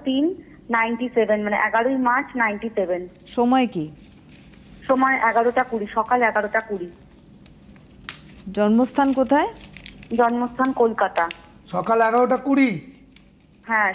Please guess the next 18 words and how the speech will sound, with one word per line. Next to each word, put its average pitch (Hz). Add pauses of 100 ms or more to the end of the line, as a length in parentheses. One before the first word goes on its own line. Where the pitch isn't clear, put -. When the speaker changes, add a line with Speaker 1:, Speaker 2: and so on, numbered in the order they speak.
Speaker 1:
সকাল 233
এগারোটা 208
কুড়ি। 180
Speaker 3:
আপনার 240
জন্মছক? 247 (400)
Speaker 2:
না, 220
মেয়ের। 214 (320)
Speaker 3:
মেয়ের? 220
Speaker 1:
এটা 277
আমার 285
মেয়ের, 247 (200)
হ্যাঁ। 196 (360)
Speaker 3:
রাশি 196
লগ্ন 247
জানেন? 269
মিথুন 226
লগ্ন। 220 (960)
Speaker 1:
হ্যাঁ, 226